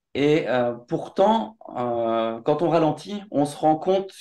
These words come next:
que c'était finalement cette vitesse qui nous déconnectait un petit peu, euh, de nous-mêmes.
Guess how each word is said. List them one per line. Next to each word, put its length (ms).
que 160
c'était 680
finalement 400
cette 260
vitesse 440
qui 120
nous 100
déconnectait 580
un 120
petit 220
peu, 260
euh, 240
de 120
nous-mêmes. 440